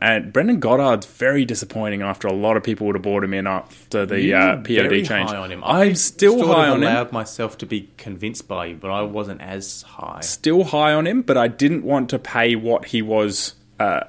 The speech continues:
Speaker 1: what he was costing. I knew he was gonna have a poorer game every now and then. This is that poorer game.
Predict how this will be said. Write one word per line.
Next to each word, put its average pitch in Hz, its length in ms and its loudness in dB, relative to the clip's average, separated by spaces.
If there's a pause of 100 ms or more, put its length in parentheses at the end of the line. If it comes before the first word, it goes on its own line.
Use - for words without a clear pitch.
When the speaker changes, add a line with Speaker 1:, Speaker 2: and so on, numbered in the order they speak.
Speaker 1:
what 120 200 0
he 120 60 0
was 110 140 -2
costing. - 520 -4 (120)
I 104 60 0
knew 120 100 4
he 160 120 6
was 170 120 0
gonna 139 180 0
have 127 140 -2
a 113 60 -2
poorer 131 400 2
game 120 280 0
every 120 280 0
now 117 320 -2
and 113 120 -4
then. 202 300 0 (320)
This 143 160 2
is 156 120 -2
that 143 240 0
poorer 127 260 4
game. 151 420 -2